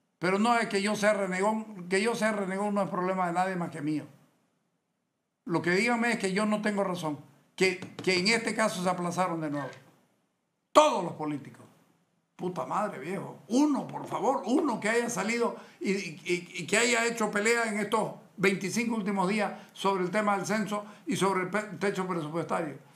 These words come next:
El dieciséis de septiembre, si no me equivoco, eso era, dieciséis de septiembre que se presentaba, eh, el,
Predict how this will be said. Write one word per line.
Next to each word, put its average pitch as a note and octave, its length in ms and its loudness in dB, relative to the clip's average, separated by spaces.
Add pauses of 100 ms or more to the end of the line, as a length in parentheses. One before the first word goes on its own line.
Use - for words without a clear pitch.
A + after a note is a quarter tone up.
(180)
El D#3+ 140 -2
dieciséis G3 580 2
de G#3 120 -2
septiembre, G3 560 -2
si E3+ 100 -2
no G3 80 0
me G3+ 120 -2
equivoco, F#3+ 580 -2
eso F#3 260 -2
era, A3 300 -2 (280)
dieciséis F3+ 520 0
de F#3 60 0 (100)
septiembre G3+ 340 -2
que F3 120 -2
se E3 100 -2
presentaba, E3+ 880 0 (360)
eh, D#3 680 -2
el, D#3 480 0